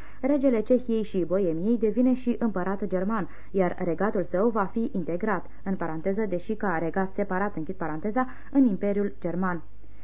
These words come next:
Istoria Poloniei a fost legată în diverse perioade de-a lungul secolelor de istoria Cehiei și Boemiei. Creștinată spre sfârșitul secolului zece și pusă sub protecția scaunului papal, Polonia și-a extins dominația asupra unor teritorii din răsărit,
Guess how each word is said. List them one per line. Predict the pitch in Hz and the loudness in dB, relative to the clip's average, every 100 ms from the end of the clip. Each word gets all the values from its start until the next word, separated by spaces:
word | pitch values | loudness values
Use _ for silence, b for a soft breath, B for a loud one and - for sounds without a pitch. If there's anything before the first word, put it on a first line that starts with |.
| b | b
Istoria | 196 - 339 320 | -4 -2 0 0
Poloniei | 247 190 165 170 240 | 2 2 4 2 2
a | 254 247 | 2 0
fost | 277 | 0
legată | 240 196 214 233 233 | -2 -2 0 0 0
în | 208 | 0
diverse | 185 202 220 202 | 0 -2 -2 -2
perioade | 180 170 190 214 | -2 0 0 0
de-a | 202 175 180 | 0 0 0
lungul | 214 185 | 0 0
secolelor | 170 180 170 160 160 196 240 | 0 -2 -2 -4 -2 -2 0
de | 220 | 0
istoria | 196 - 233 208 | 0 0 0 0
Cehiei | 180 220 214 208 | 0 -2 -2 -2
și | 196 - | -2 -2
Boemiei. | 160 175 208 175 151 151 B B - | 0 0 2 2 0 -2 B B -2
Creștinată | 185 175 165 160 196 233 | -2 0 0 0 0 -2
spre | 220 165 | -2 -2
sfârșitul | 156 175 175 208 185 | -2 -4 -2 -2 -2
secolului | - 196 175 156 160 156 | -2 -2 0 0 -2 0
zece | 175 175 226 B B B | 0 0 -2 B B B
și | - | -4
pusă | 247 285 311 | -2 0 0
sub | 285 226 | 0 0
protecția | 196 190 226 - 214 | 2 0 0 0 -2
scaunului | 196 240 226 170 151 160 | -2 -2 0 0 0 0
papal, | 180 180 240 254 B B | 0 0 0 0 B B
Polonia | 262 262 302 339 311 | 2 2 2 2 0
și-a | 294 277 269 | 2 2 2
extins | 233 - 262 262 254 | 0 2 2 2 2
dominația | 233 190 202 220 220 | 0 0 -2 -2 0
asupra | 196 190 196 202 | 0 -2 -2 0
unor | 202 202 | 0 0
teritorii | - 208 190 196 196 | 0 0 0 2 2
din | 180 165 170 | 0 -2 -2
răsărit, | 170 185 214 | -2 -2 -2